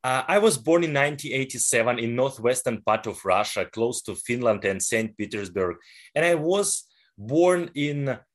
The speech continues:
regular family. It's, it wa-, it wasn't rich family.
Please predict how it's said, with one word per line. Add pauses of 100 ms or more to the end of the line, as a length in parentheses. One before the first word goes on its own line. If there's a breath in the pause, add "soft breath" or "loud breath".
regular
family.
It's,
it
wa-,
it
wasn't
rich
family.